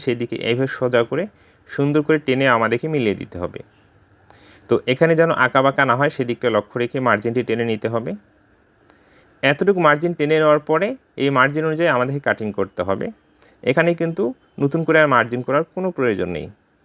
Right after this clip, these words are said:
এতটুকু অংশ কাটিং করে নেওয়ার পরে সামনের পার্টটি এখানে আমাদেরকে আবারও বিছিয়ে রাখতে হবে। বিছিয়ে রাখার পরে একেবারে উপর থেকে দেখুন সমান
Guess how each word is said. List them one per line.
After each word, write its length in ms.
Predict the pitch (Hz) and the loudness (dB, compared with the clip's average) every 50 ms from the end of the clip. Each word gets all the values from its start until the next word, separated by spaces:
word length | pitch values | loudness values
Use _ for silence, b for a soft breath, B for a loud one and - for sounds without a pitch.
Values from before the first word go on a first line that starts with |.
| _ _ _ _ _ _ _ _ _ _ b b b b b b b b b b _ _ _ _ - | _ _ _ _ _ _ _ _ _ _ b b b b b b b b b b _ _ _ _ -2
এতটুকু 320 | 135 139 - 165 180 175 175 170 | -2 -2 0 0 2 4 2 2
অংশ 120 | 165 - 175 160 147 | 2 -2 0 2 2
কাটিং 200 | 135 127 156 151 151 143 | 2 2 2 -2 -2 0
করে 140 | 147 147 143 139 | 0 2 2 2
নেওয়ার 200 | 131 127 127 120 - - | 2 2 0 -2 -2 -4
পরে 160 | 127 123 156 196 208 - _ _ - - | -4 -4 -4 -6 -10 -14 _ _ -10 -4
সামনের 280 | - 135 139 143 139 135 | -2 -2 0 0 0 0
পার্টটি 200 | 135 135 135 - 143 | -2 -2 0 0 -2
এখানে 160 | 131 151 147 139 123 | 0 0 2 2 2
আমাদেরকে 260 | 113 113 120 135 131 110 | 2 2 0 0 2 2
আবারও 200 | 104 110 117 127 127 123 | 2 2 2 0 -2 -2
বিছিয়ে 280 | 117 - - - 139 131 | -4 -4 -2 0 2 2
রাখতে 200 | 127 - _ 139 127 | 0 0 _ -4 -4
হবে। 180 | 135 131 156 214 254 - _ _ _ _ _ b b b b b b b b b b _ | -2 -2 -2 -6 -8 -12 _ _ _ _ _ b b b b b b b b b b _
বিছিয়ে 320 | - - 147 143 - 185 175 160 | 0 0 0 2 2 4 4 4
রাখার 220 | 156 151 170 170 170 - | 4 2 0 -2 0 2
পরে 160 | 131 131 165 214 247 - _ _ _ _ _ _ _ _ - | 2 2 2 0 -6 -10 _ _ _ _ _ _ _ _ -6
একেবারে 320 | 139 143 - 175 180 175 - - 147 | -4 0 0 0 0 0 -2 -4 -4
উপর 180 | 147 - 185 180 170 - | 0 0 0 0 0 -2
থেকে 160 | 151 131 131 117 120 | 0 0 2 2 2
দেখুন 160 | 120 170 170 - - | 0 -2 -4 -2 -2
সমান 220 | 139 127 135 135 | 0 0 2 0